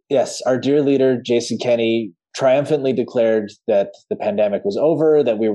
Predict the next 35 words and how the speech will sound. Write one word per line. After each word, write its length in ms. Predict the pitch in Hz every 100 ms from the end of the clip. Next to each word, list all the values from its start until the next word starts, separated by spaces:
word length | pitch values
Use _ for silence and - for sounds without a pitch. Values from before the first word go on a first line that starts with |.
| 101
that 140 | 110 101
Alberta 300 | 101 117 117
was 140 | 110
going 260 | - 104 104
to 60 | 98
have 240 | 101 98
the 60 | 90
best 320 | 113 113 -
summer 340 | 113 104 104
ever. 540 | 107 131 127 127 117 - _ _ _ _ _ _
Uh, 360 | 113 107 101 98
these 140 | 101 113
are 60 |
things 240 | 110 113 107
he 80 |
actually 340 | 107 101 - 101
said. 280 | 113 101 95 - _ _ _ -
Um, 560 | 107 104 101 98 98 98
uh, 200 | 98 101 -
Alberta 400 | - 120 131 123
was 120 | 113
open 280 | 135 151 147
for 100 | 127
summer, 500 | 117 131 120 117 113 107
and 200 | 107 110
kind 140 | 110
of 140 | 104 101
he 160 | 123
triumphantly 720 | 120 123 123 135 143 123 120 110
removed 460 | 117 113 113 104
almost 360 | 110 113 110 -
every 260 | 131 139 131
single 340 | 123 117 110
covid 300 | - 107 101
restriction, 640 | 101 - 101 - 104 98